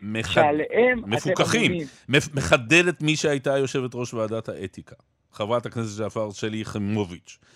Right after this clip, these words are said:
Speaker 1: שמדובר במטרה, מתנה אסורה, ובזמנו נקנס אהוד ברק, אה, בשווי השדרוג ל-, אה, מביזנס לראשונה,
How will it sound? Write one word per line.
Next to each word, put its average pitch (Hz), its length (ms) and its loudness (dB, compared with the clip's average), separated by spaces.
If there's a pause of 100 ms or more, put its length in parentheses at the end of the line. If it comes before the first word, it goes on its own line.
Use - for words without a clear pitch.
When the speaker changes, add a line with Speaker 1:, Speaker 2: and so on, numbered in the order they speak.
(240)
Speaker 1:
שמדובר 127 640 2
במטרה, 123 680 0 (100)
מתנה 110 400 -4
אסורה, 123 640 4 (360)
ובזמנו 110 840 0
נקנס 156 720 -2
אהוד 147 200 0
ברק, 165 500 0 (440)
אה, 107 140 -2
בשווי 165 440 2
השדרוג 156 640 0 (120)
ל-, 123 160 -2 (300)
אה, 120 100 -2
מביזנס 165 600 -4
לראשונה, 165 800 0